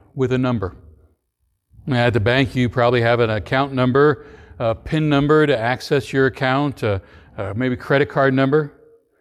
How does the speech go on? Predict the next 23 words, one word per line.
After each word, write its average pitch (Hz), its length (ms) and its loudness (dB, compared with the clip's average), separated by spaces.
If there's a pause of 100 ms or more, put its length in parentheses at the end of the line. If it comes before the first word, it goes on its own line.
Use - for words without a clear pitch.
(320)
The 113 120 -2
I 117 160 2
R 120 120 4
S 123 240 2
identifies 123 680 0
you 120 200 -2
with 123 160 0
a 120 160 0
Social 143 340 -4
Security 180 460 -2
number. 104 400 -2 (640)
Uh, 117 140 0
when 127 140 4
you 127 140 2
call 131 360 2
about 127 260 -2
your 131 220 2
power 131 500 0
bill 139 320 2
or 127 80 0
your 117 200 -2
phone 139 340 0
bill, 131 360 2